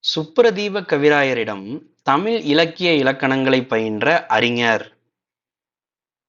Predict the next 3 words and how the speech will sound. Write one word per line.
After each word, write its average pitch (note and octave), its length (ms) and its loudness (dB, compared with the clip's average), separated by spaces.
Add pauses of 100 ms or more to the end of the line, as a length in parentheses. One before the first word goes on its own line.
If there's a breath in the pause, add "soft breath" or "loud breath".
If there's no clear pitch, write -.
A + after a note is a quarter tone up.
(540)
வீரமாமுனிவர். C#3+ 1120 2
ஆப்ஷன் A#2 480 -4
பி, F3 320 -6